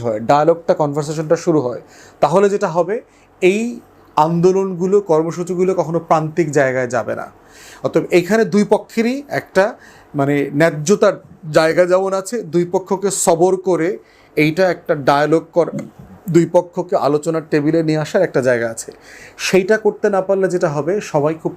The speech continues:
প্রান্তিক আচরণ করবে। এই যে দেখেন নগর ভবনকে কেন্দ্র করে যেটা হচ্ছে, গুলিস্তান থেকে শুরু করে চারপাশে রাস্তাঘাট ব্লক করে মেয়রের দাবিতে যে আন্দোলনটা হচ্ছে, ওয়েল,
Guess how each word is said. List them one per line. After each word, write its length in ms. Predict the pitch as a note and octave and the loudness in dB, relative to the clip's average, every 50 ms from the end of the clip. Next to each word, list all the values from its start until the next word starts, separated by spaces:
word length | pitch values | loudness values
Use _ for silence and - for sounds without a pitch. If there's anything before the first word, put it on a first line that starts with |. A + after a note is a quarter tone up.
| - | -2
প্রান্তিক 360 | - D#3 C#3+ C#3 - - D#3 D3+ | 0 0 0 0 -2 -4 -4 -2
আচরণ 320 | C3+ B2 - C3+ B2+ B2 A#2+ | -2 -2 -2 -2 -2 -2 -2
করবে। 320 | A2 - A#2 A2+ A2+ E2 - - _ - - - - - - - - - | -4 -6 -6 -6 -8 -12 -12 -14 _ -20 -20 -20 -20 -20 -20 -20 -6 -2
এই 100 | - F#3 | 0 2
যে 100 | E3 G3+ | 2 2
দেখেন 300 | F3+ F#3 F3 - F#3+ F3+ E3+ D#3 D#3 | 0 0 -2 -4 -6 -6 -2 0 0
নগর 240 | D#3 D3+ E3+ F3 E3+ | 0 2 2 0 0
ভবনকে 440 | D#3 C#3 D#3 D#3 D#3+ D#3 D3 - E3 | 0 -2 -2 -2 -2 -4 -6 -6 -6
কেন্দ্র 260 | - E3+ D#3+ D3+ D3+ D3+ | -4 -4 -2 -2 -2 -2
করে 180 | D3+ D#3+ D3+ D3 | 0 0 0 2
যেটা 200 | C#3+ D3+ D3 C#3+ | 0 -2 -2 -2
হচ্ছে, 320 | C3 C#3+ C#3 - - - C#3 - - - - - - - - - - A#2+ | -4 -4 -6 -6 -6 -10 -10 -10 -12 -18 -20 -20 -20 -20 -20 -16 -4 2
গুলিস্তান 420 | D3 E3 E3+ D#3+ E3 - F3 E3+ | 4 4 4 2 0 -2 -4 -4
থেকে 240 | E3 - E3 D3+ E3 | -4 -4 -4 -2 -2
শুরু 260 | D#3 - - E3 D#3 D#3 | -2 0 2 2 2 2
করে 240 | D3+ D#3+ D#3 D3+ D3+ D3 D3 - | 2 2 2 2 2 0 2 0
চারপাশে 540 | C#3+ C#3+ C#3 - - D3 C3 - - D#3+ D3 C#3 | 0 0 0 -2 -4 -4 -4 -4 -4 -2 -2 0
রাস্তাঘাট 800 | C3+ C3+ C3 - - - D#3 D3+ C#3+ A#2+ A2+ B2+ C3+ C3+ C#3 B2 A#2 A2 A2 | 0 -2 -4 -4 -4 0 0 0 0 -2 -4 -2 -2 -2 -2 -2 -6 -4 0
ব্লক 200 | C#3 D#3+ D#3+ D#3 - _ - | 2 2 2 2 -4 _ -2
করে 280 | E3+ D#3 C#3 B2+ A#2 A#2 - - - - - - - - - - | 0 2 2 0 -2 -6 -12 -18 -20 -20 -20 -20 -20 -20 -12 -8
মেয়রের 540 | B2 B2 C3+ D3 D3+ D3+ D#3 D#3 D#3+ E3 D#3 C#3+ C#3 E3+ D3+ C3 | -4 0 2 2 2 2 2 0 0 -2 -4 -8 -12 -14 -6 0
দাবিতে 460 | C#3+ C3+ C3+ C#3 D3+ D#3 D3+ D3+ B2+ A2 - - A#2 A2 | 2 2 2 2 -2 -4 -4 -6 -6 -6 -6 -10 -6 -2
যে 80 | D3 C#3+ | 0 0
আন্দোলনটা 520 | B2 C3+ C#3 C#3 D3 D3+ D3 C#3+ C#3+ D#3 | 0 0 0 0 0 2 0 0 -2 -4
হচ্ছে, 360 | B2+ A#2 C3 - - - - A#2 - - - - - - - - | -4 -4 -4 -6 -6 -8 -8 -10 -12 -14 -20 -20 -20 -10 -2 0
ওয়েল, 180 | G3+ G3+ G3+ | 2 2 2